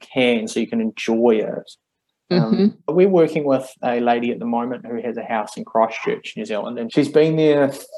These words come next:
Speaker 1: thirty odd years, and
Speaker 2: Mm-hmm.
Speaker 1: it's flood damaged, it's earthquake damaged, it's ever been repaired. So it's a big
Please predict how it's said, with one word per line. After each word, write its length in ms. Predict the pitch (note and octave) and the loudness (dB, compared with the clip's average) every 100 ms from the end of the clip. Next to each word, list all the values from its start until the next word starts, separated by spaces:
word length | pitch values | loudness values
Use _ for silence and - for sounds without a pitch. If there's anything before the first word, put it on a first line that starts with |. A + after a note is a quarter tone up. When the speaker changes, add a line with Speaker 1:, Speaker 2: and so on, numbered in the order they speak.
| - | -8
Speaker 1:
thirty 280 | - C#3+ C3+ | 0 2 4
odd 180 | C3 A#2+ | 4 2
years, 540 | A#2 A#2 F3 A#3 - - | 0 -2 -4 -8 -12 -2
and 120 | G#3+ | 2
Speaker 2:
Mm-hmm. 300 | F3+ E3 - | 4 4 4
Speaker 1:
it's 120 | A3 C#4+ | 2 2
flood 360 | - C3 B2+ | 2 2 2
damaged, 460 | C3 B2+ B2+ A#2+ - | -2 -2 -2 -4 -8
it's 160 | - - | -8 -6
earthquake 460 | B2+ - B2 A2+ | -6 0 0 0
damaged, 560 | A#2+ A#2 A#2 A2+ - - | -2 -4 -4 -6 -10 -14
it's 160 | A#2+ - | -14 -4
ever 240 | C3+ C3 B2 | 0 0 0
been 600 | A#2 A#2+ A#2+ A#2 A#2 A2+ | 0 0 0 -2 -4 -4
repaired. 540 | A2 - - A2 G3 A3 _ | -8 -8 -6 -2 -2 -4 _
So 40 | D#3+ | 2
it's 80 | C#3+ | 2
a 20 | |
big 380 | D3+ E3+ C3+ | 4 4 2